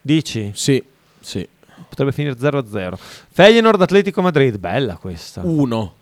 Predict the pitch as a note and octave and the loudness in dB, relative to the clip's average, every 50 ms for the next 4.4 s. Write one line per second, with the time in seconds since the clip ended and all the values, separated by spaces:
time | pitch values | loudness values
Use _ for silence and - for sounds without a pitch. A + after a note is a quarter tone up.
0 | _ _ _ _ _ _ _ _ _ _ _ _ _ - D#3+ F3 - - - C3 | _ _ _ _ _ _ _ _ _ _ _ _ _ -4 -4 -4 -2 -2 -4 -4
1 | F#2 F2 F#2 A#2+ C3 - D3 C3+ G#2 F#2 F2 - - - F#2+ F#2 - _ _ _ | -4 -2 -4 -4 -2 0 0 0 0 -2 -6 -8 -10 -10 -10 -10 -12 _ _ _
2 | _ _ - C#3+ F3+ A3 G#3+ G#3 G3 - G#3 F#3+ D#3+ - G#3 A3 G3+ - G3 F3+ | _ _ 0 4 4 4 4 2 0 0 0 -2 0 -2 -4 -4 -4 -4 -2 -2
3 | F#3+ F3 - - - - - B2 G#2 F#2+ F#2 F#2+ - _ _ _ _ _ C3+ C3 | -2 -2 -2 -6 -10 -8 -8 -10 -10 -10 -12 -14 -16 _ _ _ _ _ -14 -12
4 | B2 A#2 A#2 A2+ A#2 A#2 A#2 A2+ | -10 -8 -8 -6 -6 -6 -8 -8